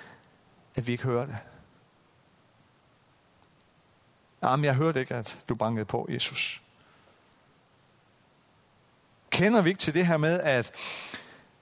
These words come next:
at invitationen fra Jesus om at komme ind og holde måltid med os, det afslår vi? Fordi vi måske ikke rigtig bryder os om det, som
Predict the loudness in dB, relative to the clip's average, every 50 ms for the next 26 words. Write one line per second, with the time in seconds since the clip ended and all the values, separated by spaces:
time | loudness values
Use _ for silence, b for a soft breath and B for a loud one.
0 | _ _ _ _ _ _ _ _ _ _ _ _ _ _ -6 -6 -4 -2 0 0
1 | 0 0 2 0 2 4 4 4 4 4 4 2 0 0 0 2 2 2 2 2
2 | 0 0 0 2 2 2 4 2 2 0 0 0 0 0 0 0 0 0 2 2
3 | 2 2 2 2 2 2 2 0 -2 -2 -2 0 0 0 0 0 0 0 0 0
4 | 2 0 0 -2 -6 B B B B B B B B B B B B B -2 0
5 | 2 2 2 4 4 2 2 0 -2 -4 -6 -14 -18 -20 -20 -20 -20 _ _ _
6 | _ _ _ _ _ _ _ _ _ _ _ _ _ _ _ _ _ -20 -20 -20
7 | B B B B B B B B B B B B B B _ _ _ _ -6 -4
8 | -2 0 0 2 2 2 2 2 2 2 2 2 2 2 0 0 0 -2 -2 -2
9 | -2 -2 -4 -8 -14 B B B B B B B B B B B B B B B
10 | B _ _ _ _ _ _ _ -4 0 2 2 2 2 0 0 0 -2 -2 -2
11 | -2 -4 0 2 2 2 2 0 -2 -4 -6